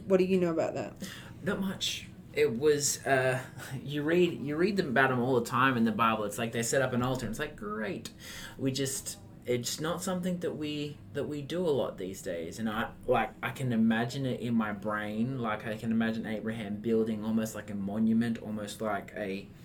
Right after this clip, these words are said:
Speaker 2: or building an altar for God. But the significance of it is kind of lost on me, 'cause it's not something that we do. But I imagine, like, it was a big deal back then, and it was a big deal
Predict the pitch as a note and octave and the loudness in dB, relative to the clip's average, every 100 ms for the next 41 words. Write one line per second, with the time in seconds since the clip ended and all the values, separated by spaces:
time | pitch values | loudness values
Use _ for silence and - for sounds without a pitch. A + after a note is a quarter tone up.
0 | - - - - - - A#2 A2 C#3+ E3+ | -20 -18 -18 -18 -18 -4 4 4 6 4
1 | D3 C3+ A#2 - C3 D#3 B2+ G#2 A2+ G2+ | 4 0 0 0 0 0 -2 -2 -2 0
2 | A2+ B2 G#2+ - A2 - A#2 A#2 - C3+ | 4 6 4 2 -2 -2 0 0 0 -2
3 | B2+ D3 D#3+ F3 C#3+ B2 A#2+ A2 G#2+ G2 | 0 -2 -2 -4 -2 -2 -2 0 0 0
4 | A2 - A#2+ A2+ G2+ G2+ G#2 F#2+ - - | -2 -4 -2 -2 -2 -6 -4 -4 -4 -2
5 | C3+ C3+ C#3 E3+ F3 - C3 A#2+ C3 A#2 | -2 -2 -4 -6 -8 -4 -2 0 -2 -2
6 | B2+ A#2 A#2+ A2 - - - - - A2+ | -4 -2 -2 -4 -6 -16 -18 -8 -2 0
7 | A2 - G#2+ A2 C3 - - - - - | 0 0 0 2 -4 -8 -18 -20 -18 -2
8 | A2+ C3+ B2+ C3 D#3 E3+ A#2+ A2+ G#2+ - | 2 2 4 4 2 2 2 2 0 -4
9 | - - - - - - - A#2+ - - | -14 -20 -20 -20 -20 -10 -8 -8 -10 -18
10 | - - - C3+ G#2+ A#2 C#3 C#3+ B2+ - | -20 -20 -4 -4 -2 2 4 4 0 -4
11 | B2+ C3+ C3+ B2+ A2+ C#3 - C3 C3 A2 | -4 -4 -6 -6 -4 -4 -4 -6 -8 -6
12 | C3 E3 D#3+ A#2+ B2+ D#3 C#3 D3 C#3 A#2+ | -6 -8 -10 -6 -6 -6 -8 -10 -10 -4
13 | C3+ C#3+ C#3+ | -2 -2 -4